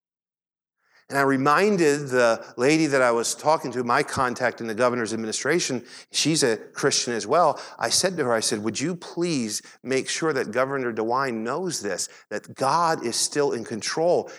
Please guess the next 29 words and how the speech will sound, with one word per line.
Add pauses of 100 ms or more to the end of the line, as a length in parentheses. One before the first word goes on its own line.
(100)
and
he
is
our
sustainer
of
life, (180)
and
he
is
the
one (200)
that
is, (300)
is
ultimately
ruling
this
universe. (340)
He's
in
control. (1800)
So
we
need
to
yield
to
him."